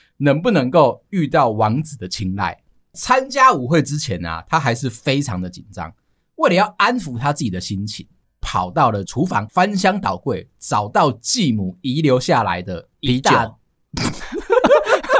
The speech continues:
Speaker 2: <laughs> 紧张不是要先灌两瓶吗？
Speaker 1: <laughs> 啤酒我觉得不够力，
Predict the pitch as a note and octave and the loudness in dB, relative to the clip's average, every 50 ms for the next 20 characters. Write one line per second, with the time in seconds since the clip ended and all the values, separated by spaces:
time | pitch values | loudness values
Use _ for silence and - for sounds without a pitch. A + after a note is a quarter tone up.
0 | C#4+ C#4 - - G#4+ - F#4+ F4 - - - G3 F3 F#3+ F#3+ - B3 A#3 G3 F#3+ | 4 2 0 0 2 2 2 0 0 -2 -2 0 2 0 2 2 0 0 0 0
1 | G3+ G#3+ G#3+ G#3 G#3 G3+ G3+ G#3+ A3+ G#3+ G3+ E3 D#3 C3+ B2 A#2 - C3 A2+ A#2 | 2 2 4 4 4 4 4 4 4 4 4 4 2 0 2 0 0 0 2 2
2 | C3 C3+ - - - - - A3 - - - G3 - - - - - - _ _ | 2 2 2 0 0 -2 -2 -2 0 0 0 0 0 -2 -12 -20 -20 -20 _ _
3 | _ - - C#4 E4+ G4+ F#4 C4+ F3+ D#3 C#3 C#3+ C#3+ C3+ C#3+ - F3 D3 C3 B2 | _ 2 2 2 4 6 6 6 6 4 4 2 0 0 0 2 4 4 4 2
4 | B2 A2 F2+ G#2+ | 2 -2 -4 -8